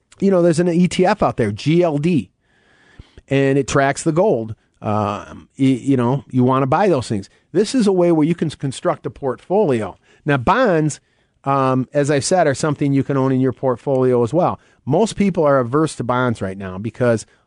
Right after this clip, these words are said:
look, the ten-year has been va-, um, vacillating around point, one point six, one, it went down to one point five, one point seven.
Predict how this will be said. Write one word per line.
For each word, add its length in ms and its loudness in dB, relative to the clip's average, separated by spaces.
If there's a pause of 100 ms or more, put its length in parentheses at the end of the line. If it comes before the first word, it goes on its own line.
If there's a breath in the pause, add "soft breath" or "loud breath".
look, 140 -4
the 100 -4
ten-year 520 2
has 120 -2
been 300 0 (580)
va-, 360 -2
um, 280 0
vacillating 640 0
around 260 0
point, 200 -4
one 180 -2
point 240 -4
six, 400 -2
one, 240 -2
it 40 -4
went 180 0
down 140 0
to 60 2
one 140 0
point 240 -4
five, 360 0
one 160 -6
point 240 -12
seven. 360 -2